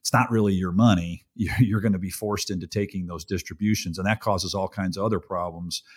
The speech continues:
um, when we talk about how much your Medicare premium is gonna be and, um, you know, other taxation that's gonna hit on that tax return.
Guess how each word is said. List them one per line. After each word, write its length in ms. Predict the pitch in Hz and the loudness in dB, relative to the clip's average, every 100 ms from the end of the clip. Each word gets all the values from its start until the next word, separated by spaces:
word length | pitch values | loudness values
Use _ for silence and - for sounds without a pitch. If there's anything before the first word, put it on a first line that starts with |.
| - _ _ | -20 _ _
um, 360 | 98 90 85 80 _ | -4 -2 -2 -8 _
when 140 | 104 | -4
we 80 | 95 | -4
talk 260 | - 98 101 | -2 -2 -2
about 240 | 90 87 | -10 -8
how 80 | 101 | -4
much 220 | 95 - | -4 -4
your 80 | 90 | -4
Medicare 440 | 101 104 - 92 | -2 -2 -2 -8
premium 380 | - 98 92 90 | -6 -4 -2 -4
is 80 | 82 | -6
gonna 200 | 101 90 | -6 -6
be 420 | 80 92 90 90 _ _ _ _ | -6 -6 -4 -6 _ _ _ _
and, 320 | 101 87 85 - | -2 -2 -4 -8
um, 320 | 87 85 78 _ _ _ | -10 -10 -12 _ _ _
you 120 | 120 | -2
know, 140 | 87 90 | -2 2
other 200 | 107 92 | 2 2
taxation 680 | - 92 - 104 98 - 85 | 2 2 0 0 0 -2 -6
that's 160 | 82 | -6
gonna 180 | - 87 | -4 -4
hit 260 | 73 104 - | -2 -2 -2
on 120 | 90 | -8
that 160 | 82 | -6
tax 320 | - 98 98 - | -6 -4 -4 -8
return. 380 | - 90 87 | -10 -8 -8